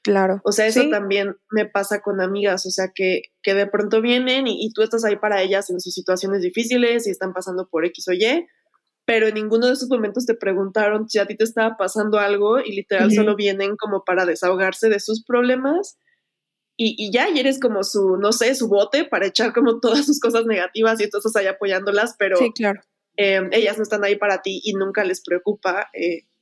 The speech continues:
Speaker 2: preguntarte, "Oye, ¿y tú qué tal, no? O sea, ¿tú cómo vas?". O sea, como que no es una cuestión mutua.
Speaker 1: Exactamente. Y aparte, o sea,
Speaker 2: Ujú.
Speaker 1: creo que lo que dices mucho y es, creo, o sea, creo que tiene mucha relación es esta parte de cuando les es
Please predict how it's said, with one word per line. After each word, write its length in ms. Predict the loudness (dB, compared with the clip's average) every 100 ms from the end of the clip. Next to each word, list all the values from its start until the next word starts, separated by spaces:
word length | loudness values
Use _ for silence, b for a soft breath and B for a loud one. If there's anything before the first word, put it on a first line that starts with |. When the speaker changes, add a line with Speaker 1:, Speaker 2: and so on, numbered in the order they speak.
| _
Speaker 2:
preguntarte, 560 | -2 0 0 0 -2 -2
"Oye, 140 | -2
¿y 80 | -2
tú 120 | -2 -4
qué 80 | -4
tal, 320 | -2 -2 -4
no? 160 | -6
O 40 | -8
sea, 180 | -8 -6
¿tú 100 | -8
cómo 160 | -6 -2
vas?". 340 | 0 0 -2
O 40 |
sea, 160 | -6 -8
como 240 | -4 -4
que 120 | -2 0
no 100 | 0
es 100 | 2
una 180 | 0 0
cuestión 380 | -6 -4 -4 -4
mutua. 280 | -8 -10 -16 _ _ -4
Speaker 1:
Exactamente. 800 | -2 0 -2 -4 -6 -6 -6 0
Y 80 | 0
aparte, 300 | 0 -4 0
o 40 |
sea, 120 | 0
Speaker 2:
Ujú. 120 | 0 0
Speaker 1:
creo 160 | 0
que 200 | 2 0 B B B B B 0
lo 140 | 0
que 100 | 2
dices 240 | -2 0
mucho 480 | -2 -2 2 4 2 0
y 220 | -6 -2
es, 200 | -4 -4
creo, 220 | -6 -4 -2
o 60 |
sea, 100 | -2 -2
creo 140 | -2
que 80 | -2
tiene 180 | -2 -4
mucha 200 | -2 0
relación 360 | 0 0 -2
es 120 | -2
esta 160 | -2 -2
parte 240 | 0 0 0
de 100 | 0
cuando 320 | 0 2 2
les 240 | 2 2
es 280 | 0 -2 -10